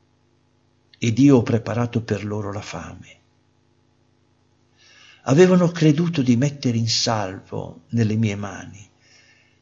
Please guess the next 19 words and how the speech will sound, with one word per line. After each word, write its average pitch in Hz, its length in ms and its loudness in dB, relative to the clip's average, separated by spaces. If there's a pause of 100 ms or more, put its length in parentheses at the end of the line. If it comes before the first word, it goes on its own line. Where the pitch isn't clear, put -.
(140)
le 123 120 0
loro 127 200 2
famiglie, 110 1000 0 (840)
la 123 140 -2
loro, 123 440 -2
il 117 140 -2
loro 123 220 0
paese, 113 680 -4
la 110 120 -4
loro 127 260 0
patria, 104 720 -10 (1700)
e - 120 -8
io 117 200 2
ho - 20 -4
stritolato 107 800 -6
tutto, - 560 -16 (1900)
i 110 80 -4
loro 107 240 -4
parenti. 95 680 -12